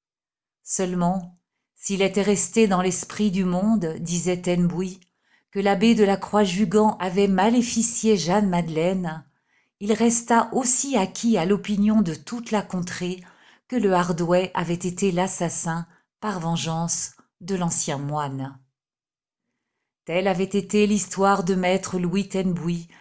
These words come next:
sur cet abbé de la Croix-Jugan, dont le nom était resté dans le pays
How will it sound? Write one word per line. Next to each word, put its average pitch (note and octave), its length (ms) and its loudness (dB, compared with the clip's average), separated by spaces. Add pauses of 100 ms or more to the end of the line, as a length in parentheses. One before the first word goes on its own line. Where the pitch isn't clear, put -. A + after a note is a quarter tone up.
(160)
sur G#3+ 220 -4
cet G#3+ 240 2
abbé G#3+ 300 4
de A3 100 2
la F#3+ 140 2
Croix-Jugan, F#3 880 -2 (540)
dont G3+ 160 2
le A3+ 160 8
nom G#3+ 240 8
était G#3+ 220 2
resté G#3 460 2
dans G3 120 2
le G3+ 180 4
pays G3+ 460 2